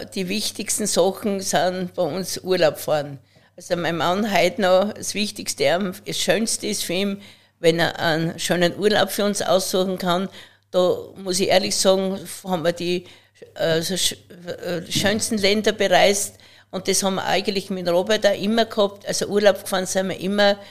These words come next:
die Schwiegereltern eigentlich auch schon zur damaligen Zeit. Die sind mit meinem Mann damals, äh, was weiß ich, in die sechziger Jahre schon mit dem Auto nach Paris gefahren. Und da, da waren die Schwiegereltern auch sehr immer, dass wir ja auch auf Urlaub fahren können.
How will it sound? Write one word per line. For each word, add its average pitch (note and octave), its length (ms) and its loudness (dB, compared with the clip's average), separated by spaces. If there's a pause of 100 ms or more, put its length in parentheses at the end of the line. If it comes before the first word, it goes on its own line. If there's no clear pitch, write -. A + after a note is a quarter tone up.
(200)
die G#3 80 -6
Schwiegereltern F#3+ 640 4
eigentlich F3+ 400 -2
auch F#3 140 4
schon G#3 220 0
zur - 140 -12
damaligen F#3 500 0
Zeit. F3+ 420 2 (400)
Die F#3 60 -4
sind F#3 480 -2
mit F#3 160 -8
meinem E3+ 220 0
Mann F3 220 -2
damals, G3 380 4 (140)
äh, E3+ 500 2 (460)
was F3+ 160 -8
weiß E3+ 160 -2
ich, G3+ 260 -2
in F#3 140 -4
die F3+ 340 -2 (600)
sechziger - 720 0
Jahre F3+ 220 6
schon G3 220 2
mit E3+ 120 -2
dem - 40 -4
Auto F#3 300 4
nach F#3+ 180 2
Paris - 420 4
gefahren. A3 440 6 (400)
Und G3 240 -2
da, - 20 4
da F#3+ 240 -2
waren F3+ 160 2
die F#3+ 80 -2
Schwiegereltern G#3 540 0
auch E3+ 140 0
sehr G3+ 600 4
immer, G3+ 280 2
dass F#3+ 260 -4
wir F#3 140 2
ja E3+ 120 2
auch F#3+ 280 6
auf F#3 160 2
Urlaub F3+ 260 2
fahren F3+ 220 -2
können. F3 320 -4